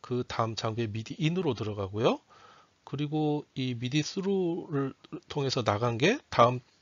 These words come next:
장비의 미디 인으로 들어가고, 또 역시 마찬가지로 스루로 나와서 미디 인으로 들어가고, 이런 식으로 계속 연결, 연결, 연결하는 식으로,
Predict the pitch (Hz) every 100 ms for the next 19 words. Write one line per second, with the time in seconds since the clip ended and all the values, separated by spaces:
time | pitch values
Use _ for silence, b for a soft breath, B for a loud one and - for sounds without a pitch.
0 | _ - 113 107 151 117 113 - 165 170
1 | 143 110 107 107 117 240 - 151 - 127
2 | 107 - 160 139 120 151 233 - 185 175
3 | 127 98 98 165 220 B B B - 123
4 | 120 131 151 160 135 - 110 101 98 113
5 | B B B 143 185 190 170 170 170 165
6 | 123 B B B - 143 160 180 - -
7 | 127 123 135 185 131 110 127 143 113 104
8 | 127 135 160 156 139 123 123 202